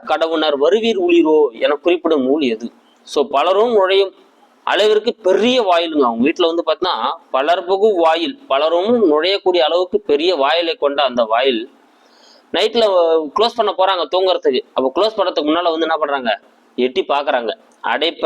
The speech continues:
அடைக்கிறதுக்கு முன்னால கடவுணர் வருவீர் உளிரோ, யாரேனும் விருந்தோம்பலுக்காக,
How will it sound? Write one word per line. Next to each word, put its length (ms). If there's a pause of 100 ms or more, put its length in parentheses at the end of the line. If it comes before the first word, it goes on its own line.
(260)
அடைக்கிறதுக்கு 480
முன்னால 300 (580)
கடவுணர் 1000 (600)
வருவீர் 500
உளிரோ, 400
யாரேனும் 720 (320)
விருந்தோம்பலுக்காக, 880